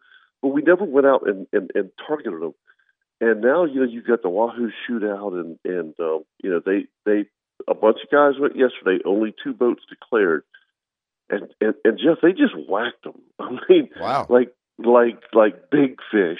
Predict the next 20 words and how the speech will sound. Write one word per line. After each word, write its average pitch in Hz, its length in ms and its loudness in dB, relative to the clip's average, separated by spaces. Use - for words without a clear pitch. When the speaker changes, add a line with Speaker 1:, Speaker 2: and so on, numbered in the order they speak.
Speaker 1:
too. 117 300 2
You 98 120 -2
know, 104 200 6
there's 104 260 -2
some 104 120 -6
rumors 123 420 4
of 98 100 0
a 98 60 4
ninety 107 320 0
pounder. 104 540 0
They'll, 95 280 0
they 107 100 4
will 113 180 2
be 113 140 -2
weighed 107 440 2
today. 92 560 0
Um, 80 400 -6
but 104 380 2
it, 104 180 -2
it's, - 80 -20